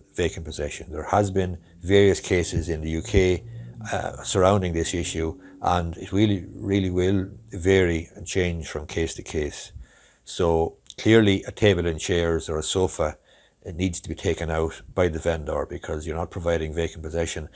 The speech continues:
and you're preventing the new purchaser from enjoying the premises or enjoying the property when they take it over. However,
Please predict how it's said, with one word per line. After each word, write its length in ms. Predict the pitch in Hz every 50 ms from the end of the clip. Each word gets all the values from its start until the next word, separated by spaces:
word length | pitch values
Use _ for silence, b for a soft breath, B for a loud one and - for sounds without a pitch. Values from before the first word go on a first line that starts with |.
| B B B B
and 140 | - 120 120
you're 100 | 110 98
preventing 440 | - 95 82 87 90 87 80 85 80
the 100 | 80 82
new 140 | 90 92
purchaser 580 | 85 - - 87 85 - - 78 - - 78 78
from 320 | - - 92 85 80 80
enjoying 460 | 80 76 76 - 92 85 85 82 80 78
the 80 | 78
premises 560 | 76 - - 80 78 78 76 - - 80 -
or 60 | - 78
enjoying 300 | 76 - 87 82 82 78
the 60 | 76
property 500 | - - 85 85 - 87 - - 76 B B B B B B B
when 160 | - 90 80
they 80 | 76 -
take 280 | - - 90 80 -
it 60 | 82
over. 380 | 85 90 95 90 76 76 71 - _ _ _ _ b b b b b
However, 560 | - - 92 95 101 101 92 90 80 71 -